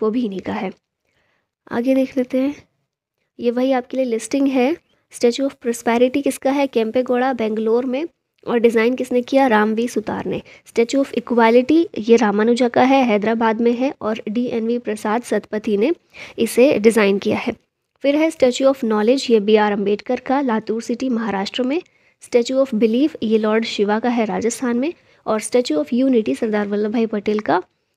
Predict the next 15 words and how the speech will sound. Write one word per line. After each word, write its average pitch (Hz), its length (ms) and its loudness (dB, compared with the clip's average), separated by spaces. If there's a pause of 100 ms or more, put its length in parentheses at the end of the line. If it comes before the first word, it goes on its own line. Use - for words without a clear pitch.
(140)
केवड़िया 220 420 2
गुजरात 202 500 -2
में 285 140 0
और - 240 -8
रामवी 214 340 -4
सुतार 214 340 -6
ने 262 160 -2 (380)
इसे 262 220 -2
भी 240 120 -2
डिज़ाइन 202 340 2
किया 175 220 -4
था। 208 160 -10
तो 202 120 -8
ये 208 140 -4
सभी, 240 360 -4